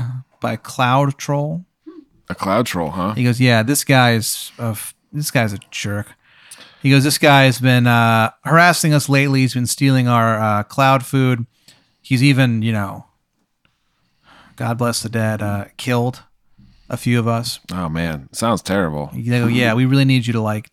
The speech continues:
Speaker 1: take care of this."
Speaker 2: Why? What, what, what is it? What, how big is he?
Speaker 1: They, they go, "Oh, dude, he's, he's nothing. He, he's, he's, he's shorter than you are. Like, he's, like, as tall, he's tall to us 'cause he's, like,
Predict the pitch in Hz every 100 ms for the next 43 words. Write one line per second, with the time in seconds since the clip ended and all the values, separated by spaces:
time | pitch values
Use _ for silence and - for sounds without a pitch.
0 | - 117 107 113 104 101 - - - 113
1 | 110 95 87 - - 113 123 117 117 117
2 | 113 104 98 107 107 92 107 98 107 107
3 | 98 95 90 90 _ _ _ 156 175 170
4 | 180 180 180 180 151 139 - 156 139 -
5 | - - 143 143 120 98 107 135 123 147
6 | 123 139 135 160 143 - 196 190 127 117
7 | 117 117 123 147 165 165 - 226 196 196
8 | - 247 190 160 190 165 - 131 131 123
9 | 110 -